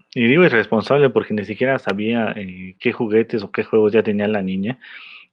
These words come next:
Eh, y pues nada más mandaba al secretario, "Oye, ¿qué, qué es lo más po-, popular ahora para los niños?", ¿no? O sea, ni siquiera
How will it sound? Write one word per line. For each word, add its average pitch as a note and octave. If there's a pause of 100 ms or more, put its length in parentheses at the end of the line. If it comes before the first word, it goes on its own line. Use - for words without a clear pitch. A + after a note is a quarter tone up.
Eh, G2+
y F#2+
pues G2
nada A#2+
más B2
mandaba A2+
al A2+
secretario, G#2+
"Oye, E3
¿qué, D#3+
qué E3
es D#3
lo E3
más D#3
po-, -
popular A#2+
ahora C3+
para G#2
los G#2+
niños?", A2+
¿no? C3
O B2+
sea, A2
ni G2+
siquiera B2+